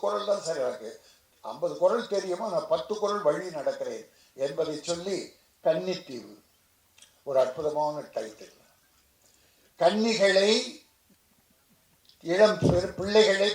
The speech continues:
பெண்களை சில அரக்கர்கள் காவு வாங்கி கொண்டிருக்கிறார்கள்.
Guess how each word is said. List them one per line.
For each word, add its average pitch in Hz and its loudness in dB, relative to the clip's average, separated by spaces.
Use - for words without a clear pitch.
பெண்களை 196 2
சில 175 4
அரக்கர்கள் 220 4
காவு 214 10
வாங்கி 165 6
கொண்டிருக்கிறார்கள். 117 -2